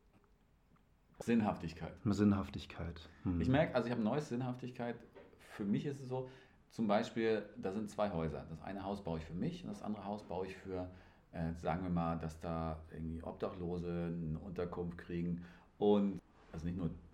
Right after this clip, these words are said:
Speaker 1: Unterkunft kriegen, sondern mit dem Glauben in Berührung kommen und heil werden und es ihnen richtig gut geht danach. Also gut geht, weil sie mit Jesus unterwegs sind. Das Zweite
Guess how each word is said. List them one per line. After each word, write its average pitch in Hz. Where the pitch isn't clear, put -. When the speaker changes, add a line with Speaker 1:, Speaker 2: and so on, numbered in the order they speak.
Speaker 1:
Unterkunft 95
kriegen, 95
sondern 123
mit 101
dem 101
Glauben 78
in 76
Berührung 78
kommen -
und 127
heil 104
werden 92
und 87
es 85
ihnen 85
richtig 82
gut 80
geht 78
danach. 71
Also 87
gut 92
geht, 92
weil 85
sie 82
mit 82
Jesus 82
unterwegs 78
sind. 78
Das 80
Zweite 123